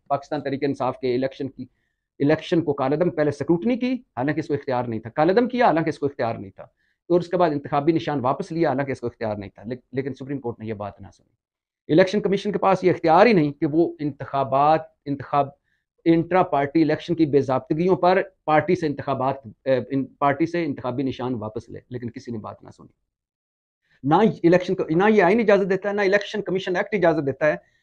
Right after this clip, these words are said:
कि इलेक्शन कमीशन पार्टी इंतखाबात की स्क्रूटनी भी करे, अदालत बनकर फैसला भी करे और आगे अदालतों में जाके अपीलें भी करे। इलेक्शन कमीशन पाकिस्तान तहरीक इंसाफ से उसका इम्तियाजी सलूक सबको पता है, एक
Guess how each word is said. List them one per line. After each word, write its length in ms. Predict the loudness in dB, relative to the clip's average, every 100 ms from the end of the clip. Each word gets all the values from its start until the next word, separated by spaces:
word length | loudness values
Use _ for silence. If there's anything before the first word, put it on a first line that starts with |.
| _
कि 80 | 2
इलेक्शन 340 | 4 4 2 -2
कमीशन 340 | -2 -2 -2
पार्टी 460 | 2 6 6 6 0
इंतखाबात 540 | 0 0 2 2 2
की 60 | -2
स्क्रूटनी 420 | -4 -8 -4 -4
भी 100 | -2
करे, 220 | 0 0
अदालत 400 | 0 0 0 0
बनकर 260 | -4 -4 -6
फैसला 300 | -8 -4 -4
भी 100 | -2
करे 200 | 4 4
और 140 | 6
आगे 220 | 6 4
अदालतों 340 | 2 2 0 -2
में 100 | -2
जाके 260 | -4 -6 -12 _ _ _ _ _ _ _ _ _ _ _ _ _ _ -8
अपीलें 360 | -4 -2 -2
भी 80 | -6
करे। 180 | -10 -14 _ _ _ _ _ _ _ _ _ _ _ _ 0
इलेक्शन 360 | 4 4 4 -2
कमीशन 500 | 0 0 -2 -4 -6 _ _ -6
पाकिस्तान 340 | -4 -2 -4
तहरीक 240 | -2 -4 -4
इंसाफ 320 | -2 -4 -4
से 220 | -8 -10
उसका 360 | -10 -8 -4 -2
इम्तियाजी 460 | -2 -2 -2 -2
सलूक 360 | -4 -4 -4 -6
सबको 300 | -8 -6 -6
पता 220 | -6 -6
है, 100 | 0
एक 240 | 2 2